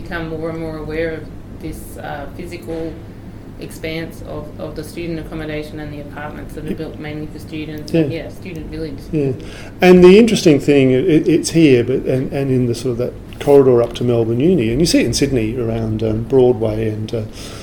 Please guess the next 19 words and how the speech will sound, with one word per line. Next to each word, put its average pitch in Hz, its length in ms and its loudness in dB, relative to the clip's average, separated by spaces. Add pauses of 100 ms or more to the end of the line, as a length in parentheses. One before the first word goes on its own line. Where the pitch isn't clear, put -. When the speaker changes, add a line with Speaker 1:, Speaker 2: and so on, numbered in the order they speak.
(200)
Speaker 2:
U 117 160 6
T 120 260 0
S, 165 240 -2
et - 60 -8
cetera, - 340 -8 (300)
is 180 140 10
this 208 240 2
used 175 180 -2
to 165 60 -10
be 156 100 6
the 143 80 6
heartland 127 600 -2
of 123 340 -4
the - 60 -8
textile, 113 480 -4 (180)
clothing 131 280 0
and 131 60 -2
footwear 196 280 4
industries. - 440 -4